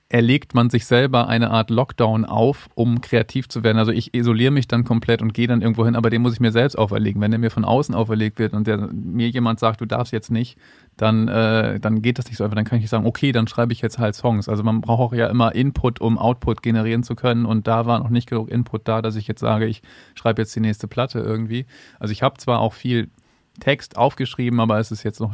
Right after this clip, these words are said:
noch keine Musik daraus entstanden, so wirklich. Ähm, und ich hab, ja, also bei mir ist es einfach so, ich fühl mich generell, auch unabhängig von Corona, fühl ich mich orientierungs- und sinnlos, wenn ich keine Musik machen kann, also wenn ich keine Konzerte spielen kann.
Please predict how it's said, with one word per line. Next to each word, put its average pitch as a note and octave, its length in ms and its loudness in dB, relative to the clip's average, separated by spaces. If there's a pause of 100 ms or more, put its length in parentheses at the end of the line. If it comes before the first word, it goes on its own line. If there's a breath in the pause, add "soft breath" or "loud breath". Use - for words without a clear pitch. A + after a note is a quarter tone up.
noch A2 280 -6
keine A2 200 -2
Musik G#2+ 300 -2
daraus G#2 320 -4
entstanden, G#2 400 -2
so G2+ 120 -6
wirklich. A2 300 -6 (840 loud breath)
Ähm, G#2+ 400 4
und A2 140 2
ich G#2+ 100 -4
hab, C3 200 -4 (560)
ja, A2+ 300 2 (180)
also A2+ 180 -2
bei A#2 60 4
mir C#3+ 140 4
ist D3 60 -2
es C#3+ 120 0
einfach B2+ 220 0
so, C3 140 -2
ich A#2+ 160 -2
fühl D3 180 0
mich C3+ 340 0
generell, C3 680 0 (100)
auch A2+ 240 0
unabhängig B2 480 2
von A2+ 140 -2
Corona, A#2 400 -2
fühl A#2+ 180 -4
ich A#2+ 100 -4
mich A#2 160 -2
orientierungs- A#2 680 -2
und G#2+ 240 -2
sinnlos, A2+ 600 -2
wenn A2+ 200 4
ich A2 200 -2
keine A#2+ 260 2
Musik A2+ 360 0
machen G2+ 260 -2
kann, G2 320 -2
also G#2 240 0
wenn A2 100 2
ich A2 100 -2
keine A2+ 220 0
Konzerte A2+ 360 0
spielen G2 260 -2
kann. G2+ 240 -2